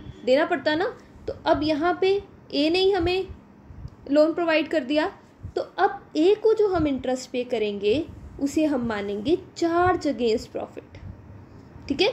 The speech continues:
because ये जो ए ने हमें पैसा दिया है वो as a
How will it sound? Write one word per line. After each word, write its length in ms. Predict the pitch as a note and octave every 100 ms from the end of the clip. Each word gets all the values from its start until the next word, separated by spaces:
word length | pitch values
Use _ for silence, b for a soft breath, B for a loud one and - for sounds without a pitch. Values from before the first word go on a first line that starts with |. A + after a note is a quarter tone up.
| B B -
because 380 | C4+ C4+ C4 F#4+ - B -
ये 120 | B3+
जो 140 | C#4+ F#4+ -
ए 160 | C4 C4
ने 80 |
हमें 300 | C4+ B3+ B3+
पैसा 360 | A3+ G#3 - E4
दिया 240 | C#4 C4
है 340 | C4 C4+ F#4 - C4
वो 140 | C4 A#3+
as 220 | A3+
a 80 | B3+